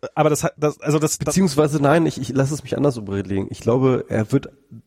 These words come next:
Speaker 2: er wird anders schlimm. Ich weiß nicht, ob er schlimmer oder sch-, oder nicht so schlimm oder weniger, also ich, das kann, das weiß ich alles gar nicht, ne? Aber ich glaube, er wird definitiv,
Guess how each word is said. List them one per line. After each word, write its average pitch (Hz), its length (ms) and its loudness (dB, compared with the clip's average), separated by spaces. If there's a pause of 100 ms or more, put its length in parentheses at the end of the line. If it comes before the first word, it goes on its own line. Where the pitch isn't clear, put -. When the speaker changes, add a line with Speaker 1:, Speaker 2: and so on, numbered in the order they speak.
(580)
Speaker 2:
er 117 140 2
wird 143 100 -2
anders 127 340 2
schlimm. 85 440 -4 (1300)
Ich - 120 -14
weiß 143 200 2
nicht, 165 100 2
ob 135 100 -2
er 139 80 2
schlimmer 185 440 0
oder 123 160 2
sch-, - 200 -6
oder 107 160 0
nicht 147 160 0
so 214 80 -2
schlimm 165 380 -4
oder 101 340 0
weniger, 151 360 0
also 107 160 -6 (300)
ich, - 220 -12
das 117 140 -14
kann, 135 160 0
das 127 160 -4
weiß 147 160 2
ich 107 140 -4
alles 85 200 -4
gar - 120 -12
nicht, 87 160 -18
ne? 127 80 -4
Aber - 280 -6
ich 120 220 -14
glaube, 143 480 2
er 107 140 -2
wird 147 220 -2
definitiv, 160 560 -2